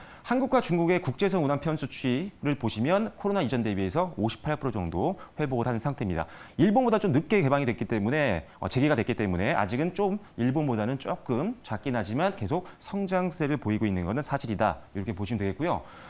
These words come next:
중국의 인바운드 추이도 마찬가지입니다. 어, 늦게 <laughs> 재개가 됐죠. 우리나라 오는 게. 그래서, 어, 사실 일본에 비하면은 사실 많이 올라오지 못했습니다.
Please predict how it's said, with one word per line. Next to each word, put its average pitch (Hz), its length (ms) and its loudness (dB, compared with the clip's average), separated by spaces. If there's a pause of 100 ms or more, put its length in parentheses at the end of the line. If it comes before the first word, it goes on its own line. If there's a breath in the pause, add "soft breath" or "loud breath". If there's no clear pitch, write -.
(120)
중국의 220 320 4
인바운드 202 340 4
추이도 202 200 -2
마찬가지입니다. 147 840 0 (220 loud breath)
어, 107 220 0
늦게 170 240 2 (160)
<laughs> - 100 -20
재개가 113 300 2
됐죠. 98 300 0
우리나라 101 320 0
오는 95 220 2
게. 95 160 -2
그래서, 120 400 0 (260 loud breath)
어, 107 260 2
사실 202 260 0
일본에 240 480 4
비하면은 196 360 2
사실 185 520 2 (160)
많이 120 240 2
올라오지 120 300 4
못했습니다. 90 580 -2